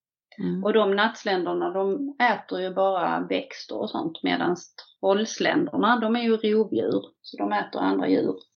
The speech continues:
Speaker 1: Okej, men de blir ju väldigt fina sen när de har utvecklats till
Speaker 2: Precis, det är ju
Speaker 1: flygande.
Speaker 2: nästan som, ja, som den fula ankungen. De är ju j-,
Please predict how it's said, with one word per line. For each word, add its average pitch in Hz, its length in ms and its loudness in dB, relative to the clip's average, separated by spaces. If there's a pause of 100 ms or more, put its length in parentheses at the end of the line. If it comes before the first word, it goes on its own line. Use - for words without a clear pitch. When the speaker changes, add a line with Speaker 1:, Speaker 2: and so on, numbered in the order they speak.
(920)
Speaker 1:
Okej, - 680 -4
men 196 120 2
de 202 160 6
blir 202 100 6
ju 196 80 6
väldigt 190 320 2
fina 202 360 4
sen 180 260 0
när 180 80 0
de 180 240 2
har 170 200 0
utvecklats 185 800 0
till 175 160 0
Speaker 2:
Precis, 165 80 10 (320)
det 208 40 6
är 196 40 10
ju 180 60 8
Speaker 1:
flygande. 233 340 6
Speaker 2:
nästan 262 260 6
som, 226 320 2
ja, 240 300 6
som 240 220 0
den 226 100 4
fula 233 300 4
ankungen. 220 600 4
De 208 160 0
är 233 60 4
ju 214 140 4
j-, - 520 -2